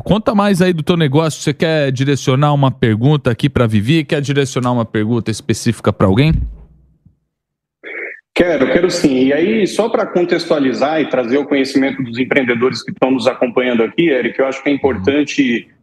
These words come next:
Speaker 2: é, provavelmente nós temos diferentes segmentos aqui nos acompanhando, né? E também pra possibilitar aí um comentário mais assertivo da Viviane, que eu queria direcionar essa pergunta pra ela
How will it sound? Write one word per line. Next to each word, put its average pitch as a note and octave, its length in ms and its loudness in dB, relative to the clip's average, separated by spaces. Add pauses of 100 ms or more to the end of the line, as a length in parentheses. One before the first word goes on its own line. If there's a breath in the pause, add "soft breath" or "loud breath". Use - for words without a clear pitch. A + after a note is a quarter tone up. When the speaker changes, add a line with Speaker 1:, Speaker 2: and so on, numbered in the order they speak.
(120)
Speaker 2:
é, B2 200 0 (300)
provavelmente D#3 600 0
nós C#3 160 0
temos D#3 220 0
diferentes D3 460 -2
segmentos C#3+ 580 0
aqui A#2 220 -4
nos B2 180 0
acompanhando, B2 720 -2
né? C3 220 -4 (260 loud breath)
E B3 80 0
também A3+ 300 0
pra F#3+ 140 0
possibilitar D3+ 720 0
aí C3+ 160 0
um D3 100 0
comentário C3 560 0
mais B2 280 0
assertivo A#2+ 500 -2
da A#2 80 4
Viviane, A#2 500 0
que - 80 -2
eu - 60 -4
queria B2 180 0
direcionar A#2+ 460 0
essa B2 180 -4
pergunta A#2+ 400 -2
pra A2+ 160 -2
ela B2+ 460 -4